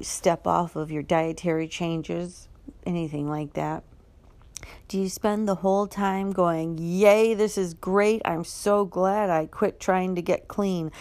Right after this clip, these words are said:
I'm so glad I quit trying to better myself. I'm so happy that I stopped trying to raise my self-esteem.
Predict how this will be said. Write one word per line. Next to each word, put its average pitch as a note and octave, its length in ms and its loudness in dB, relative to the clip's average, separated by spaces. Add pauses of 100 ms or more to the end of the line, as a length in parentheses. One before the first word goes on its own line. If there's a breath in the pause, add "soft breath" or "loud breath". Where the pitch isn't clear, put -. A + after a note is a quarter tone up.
(200 loud breath)
I'm F3+ 180 0
so F#3 400 0
glad F3+ 720 0
I E3 300 2 (240 loud breath)
quit - 220 0
trying F#3 400 0
to E3 80 0
better E3+ 320 4
myself. D#3+ 440 -2
I'm F3 200 0
so F#3+ 680 2
happy F3+ 480 0
that D#3+ 200 0
I D#3 120 -2
stopped E3+ 400 2
trying F#3+ 260 2
to E3 80 -2
raise F3+ 360 0
my E3 200 0
self-esteem. F3+ 960 -2